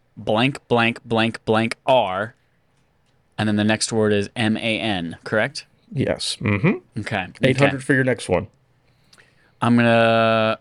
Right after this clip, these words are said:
Speaker 1: I'm gonna buy an E.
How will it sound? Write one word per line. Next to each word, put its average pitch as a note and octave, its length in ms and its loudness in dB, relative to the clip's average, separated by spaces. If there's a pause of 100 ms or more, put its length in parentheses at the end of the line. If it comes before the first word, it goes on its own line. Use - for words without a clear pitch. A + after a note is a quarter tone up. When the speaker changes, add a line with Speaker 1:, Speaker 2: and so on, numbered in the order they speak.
Speaker 1:
I'm A#2 120 -4
gonna A2 560 0 (1160)
buy A#2+ 280 0
an A2+ 140 -4
E. A#2+ 360 -4